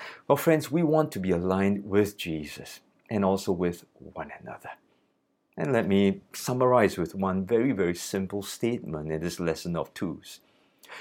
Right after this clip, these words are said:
Where kingdom perspectives are concerned, what Jesus sees, we are to see too. Let's pray.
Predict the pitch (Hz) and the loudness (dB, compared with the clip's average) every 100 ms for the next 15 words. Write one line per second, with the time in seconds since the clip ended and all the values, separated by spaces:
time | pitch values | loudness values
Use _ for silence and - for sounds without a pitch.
0 | - - 117 107 110 - 139 143 143 107 | -18 2 6 6 4 -4 0 0 -2 -4
1 | - - 147 - 135 - 85 - 78 78 | -4 -2 -4 0 -2 0 -4 -4 -10 -6
2 | - 80 76 - _ _ _ _ _ - | -6 -6 -6 -16 _ _ _ _ _ -20
3 | - _ 110 104 - 98 107 123 - 87 | -20 _ 2 2 2 -2 -2 -6 -10 -12
4 | 73 73 - - _ _ _ _ - 82 | -12 -14 -20 -20 _ _ _ _ -20 -6
5 | 90 87 80 78 82 - - - 92 85 | -2 0 0 -2 -8 -10 -12 -10 -8 -6
6 | 87 107 _ _ _ _ - 80 57 - | -8 -10 _ _ _ _ -8 -8 -8 -14
7 | _ _ _ _ _ _ _ _ _ _ | _ _ _ _ _ _ _ _ _ _
8 | _ _ - 147 - - 62 - | _ _ -10 -10 -10 -8 -8 -10